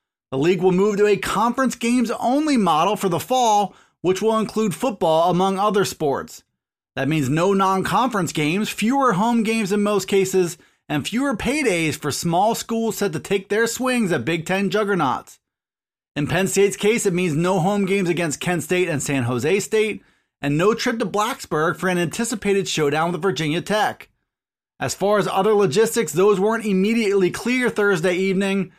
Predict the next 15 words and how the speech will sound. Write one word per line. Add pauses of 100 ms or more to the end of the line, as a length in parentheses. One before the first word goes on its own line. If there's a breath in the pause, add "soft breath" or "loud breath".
(220 soft breath)
There
could
still
be
room
to
alter
dates
and
build
other
safeguards
into
the
schedule